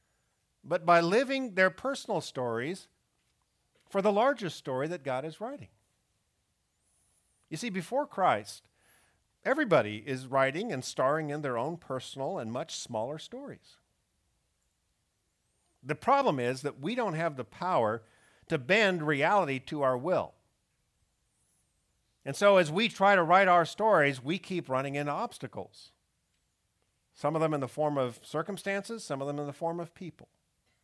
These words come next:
And so our stories are largely works of fantasy, not reality. But when a person decides to be with Christ,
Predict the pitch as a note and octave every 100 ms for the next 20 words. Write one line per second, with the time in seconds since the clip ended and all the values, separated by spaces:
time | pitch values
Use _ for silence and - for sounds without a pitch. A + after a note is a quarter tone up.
0 | _ _ _ _ _ _ _ _ - E3
1 | G#3 G3+ A#3 - B3+ C4+ F#3 D#3+ - -
2 | _ _ _ _ _ E3+ E3 G#3 B3+ E3+
3 | D3+ B2 C3 G3+ G3 - - D3+ - -
4 | C#3 G#2+ F#2+ - - _ _ _ _ _
5 | _ _ _ _ _ _ _ _ _ F#2+
6 | G2 A2 A2 A#2 F#2+ - _ _ _ _
7 | _ _ _ _ _ _ _ _ _ _
8 | _ _ _ - B2+ F#3+ B3 G3 F3+ F3
9 | D3+ - C3+ C3+ - A2 A#2 A2+ - _
10 | - G2+ D3+ F3+ - - _ _ _ -
11 | G2+ - - -